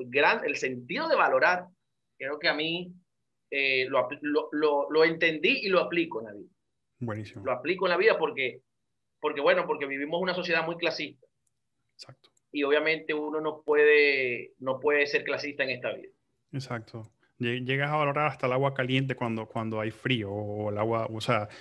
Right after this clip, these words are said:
Speaker 2: el aire acondicionado,
Speaker 1: Wow.
Speaker 2: esto, cualquier cosa, lo más esencial, valorar lo esencial, como, como, como siempre lo hemos
Speaker 1: Mira,
Speaker 2: dicho.
Speaker 1: yo tuve, no me vas a, no me vas a, no me vas a creer, yo tuve ocho meses,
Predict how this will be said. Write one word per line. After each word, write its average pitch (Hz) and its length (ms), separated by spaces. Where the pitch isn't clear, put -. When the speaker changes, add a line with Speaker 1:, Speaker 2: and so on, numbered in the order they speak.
Speaker 2:
el 110 120
aire 113 140
acondicionado, 120 540
Speaker 1:
Wow. 110 80
Speaker 2:
esto, 113 240
cualquier 135 300
cosa, 117 240
lo 113 80
más 156 120
esencial, 131 440
valorar 120 300
lo 151 80
esencial, 135 340
como, 117 240
como, 113 300
como 113 200
siempre 131 260
lo 131 80
hemos 131 140
Speaker 1:
Mira, 117 140
Speaker 2:
dicho. 101 240
Speaker 1:
yo 180 200
tuve, 220 500
no 160 180
me 196 100
vas 202 240
a, - 60
no 160 100
me 180 80
vas 196 260
a, 175 140
no - 20
me 180 120
vas 185 160
a - 20
creer, 170 220
yo 147 100
tuve 190 440
ocho 247 360
meses, - 560